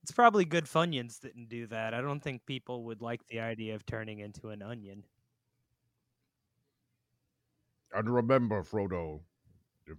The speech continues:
Speaker 2: you ever need me, hit me up on my SkyTel two-way pager. <laughs> That's just Liam Neeson, <laughs> as Liam Neeson,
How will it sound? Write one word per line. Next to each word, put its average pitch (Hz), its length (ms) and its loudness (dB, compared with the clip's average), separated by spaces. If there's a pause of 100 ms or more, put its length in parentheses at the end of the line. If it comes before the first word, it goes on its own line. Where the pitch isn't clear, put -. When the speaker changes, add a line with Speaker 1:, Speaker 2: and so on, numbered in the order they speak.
Speaker 2:
you 90 160 -4
ever 101 340 0
need 95 320 -4
me, 92 280 -6 (720)
hit 101 180 -8
me 104 160 -2
up 101 200 -2
on 95 140 -2
my 95 220 -4
SkyTel 107 920 -2
two-way 98 540 0
pager. 82 760 -4 (420)
<laughs> 269 80 -6 (3000)
That's 117 160 0
just 123 160 -2
Liam 131 320 6
Neeson, 123 480 0
<laughs> 143 40 2
as 135 200 2
Liam 123 280 0
Neeson, 104 500 -6